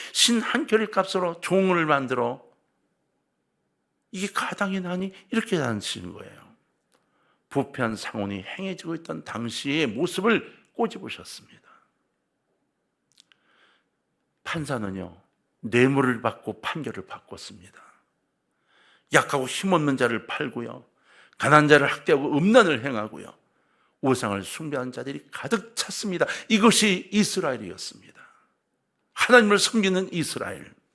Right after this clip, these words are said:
성경은, 여러분, 이렇게 말하죠.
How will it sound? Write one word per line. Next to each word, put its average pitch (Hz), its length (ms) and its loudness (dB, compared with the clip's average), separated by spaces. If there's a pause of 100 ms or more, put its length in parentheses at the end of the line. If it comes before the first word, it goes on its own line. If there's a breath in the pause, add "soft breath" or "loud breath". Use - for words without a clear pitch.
(1500)
성경은, 170 480 4
여러분, 160 200 6
이렇게 180 220 0
말하죠. 151 420 4